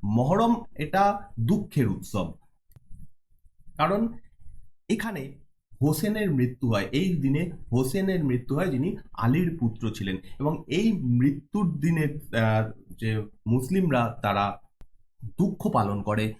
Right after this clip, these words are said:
তো সেই উৎসবটাই হচ্ছে মহরম এবং এটা ইসলামিক ক্যালেন্ডারের প্রথম মাসে পড়ে এবং, আহ, এটা একটা আরবি শব্দ যার অর্থ হচ্ছে পবিত্র বা সম্মানিত।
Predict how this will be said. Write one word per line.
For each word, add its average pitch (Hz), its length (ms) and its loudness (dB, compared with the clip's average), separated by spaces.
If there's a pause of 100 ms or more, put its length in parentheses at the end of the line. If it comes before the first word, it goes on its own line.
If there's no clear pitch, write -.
(180)
তো 120 80 0
সেই 170 320 -2
উৎসবটাই 110 480 -4
হচ্ছে 120 180 0
মহরম 101 380 0 (300)
এবং 175 260 0
এটা 180 140 0
ইসলামিক 185 380 2
ক্যালেন্ডারের 175 720 -2 (160)
প্রথম 165 420 0
মাসে 107 280 -2
পড়ে 87 320 -4 (260)
এবং, 98 600 -4
আহ, 90 380 -4 (760)
এটা 151 180 0
একটা 147 420 -2 (180)
আরবি 151 380 2
শব্দ 196 500 0 (200)
যার 117 260 0
অর্থ 92 320 -8
হচ্ছে 104 260 -6
পবিত্র 104 560 -4
বা 185 220 -2 (280)
সম্মানিত। 82 580 -2